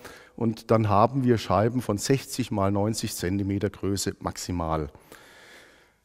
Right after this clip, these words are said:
Ja, nach dem Aufmaß, ähm, und der Vergrößerung der Entwürfe,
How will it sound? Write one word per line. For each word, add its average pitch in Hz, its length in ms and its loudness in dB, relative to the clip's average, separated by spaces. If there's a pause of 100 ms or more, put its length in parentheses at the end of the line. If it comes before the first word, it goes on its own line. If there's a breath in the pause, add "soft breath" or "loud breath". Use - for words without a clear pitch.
Ja, 127 240 10
nach 123 200 4
dem 147 160 4
Aufmaß, 165 840 6
ähm, 139 380 6 (260)
und 135 240 2
der 117 100 2
Vergrößerung 127 1080 6
der 98 320 4
Entwürfe, 120 640 6